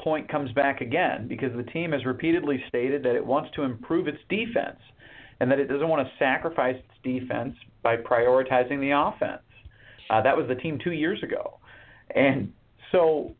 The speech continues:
J D Martinez is garbage in the outfield. I mean, I think everybody knows that by all of the defensive metrics. He's at best been average in his career, and recently he's been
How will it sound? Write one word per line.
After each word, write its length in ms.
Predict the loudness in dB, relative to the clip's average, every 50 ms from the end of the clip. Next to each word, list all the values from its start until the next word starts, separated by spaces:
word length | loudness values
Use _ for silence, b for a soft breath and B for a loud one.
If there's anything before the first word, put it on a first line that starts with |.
| _ _ _ _ -6
J 140 | -4 -2 -2
D 100 | 0 2
Martinez 600 | 2 2 0 0 -4 -4 -2 0 0 -2 -2 -4 -8 -4
is 200 | -2 -2 -2 -2 -4 -12 -14 -14 -14 -4
garbage 480 | 0 2 2 4 2 2 0 0 -2 -2
in 100 | -4 -2
the 140 | 0 0 0
outfield. 560 | 2 0 -2 -4 -6 -6 -6 -6 -6 -6 -6
I 60 | -6 -6
mean, 120 | -4 -2
I 80 | -2 0
think 160 | 0 0 0
everybody 300 | 0 0 0 0 0 0
knows 380 | 0 0 0 2 0 0 -2 -4 -4
that 400 | -4 -2 -2 -4 -4 -6 -8 -14 -6 0
by 200 | 2 4 4 4
all 540 | 2 0 -4 -6 -2 0 2 2 4 4 2
of 160 | 0 -2 -4
the 80 | -6 -6
defensive 480 | -6 -6 -8 -8 -8 -8 -8 -12 -10
metrics. 520 | -10 -8 -8 -10 -8 _ -8 -8 -8 -8 -14 -14 -14 B B B B B B -10 -6
He's 180 | -6 -4 -4 -4 -2 0
at 280 | 0 0 0 -6 -2
best 360 | 0 2 2 2 0 -6 -6 -2
been 140 | 0 2 2
average 400 | 2 2 2 2 0 -2 0 0
in 100 | -2 -4
his 100 | -4 -6 -8
career, 460 | -10 -8 -6 -6 -4 -4 -4 -4 -6 B B B B B B
and 200 | 0 2 2 2
recently 520 | 2 2 2 2 0 -2 0 2 2 2 2
he's 180 | 2 0 0 0 2
been 340 | 4 4 4 4 2 0